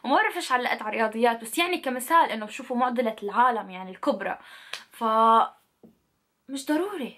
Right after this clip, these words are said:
في كتير عالم مختلفين بهالحياة، لازم نتقبل بعض، والأهم من هيك إنه ما تجرحوا بعض.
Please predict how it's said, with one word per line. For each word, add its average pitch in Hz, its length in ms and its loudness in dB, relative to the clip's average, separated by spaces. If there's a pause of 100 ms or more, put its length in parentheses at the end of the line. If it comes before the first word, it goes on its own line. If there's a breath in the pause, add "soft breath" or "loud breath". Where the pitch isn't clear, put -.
في 285 120 -12
كتير 349 480 0
عالم 302 380 2
مختلفين 262 560 -4
بهالحياة، 220 480 0
لازم 302 280 2
نتقبل 311 460 -2
بعض، 202 280 -2 (320 loud breath)
والأهم 285 320 0 (140)
من 392 40 -2
هيك 392 360 0
إنه 262 140 -6
ما 294 140 0
تجرحوا 190 440 -10
بعض. 170 280 -20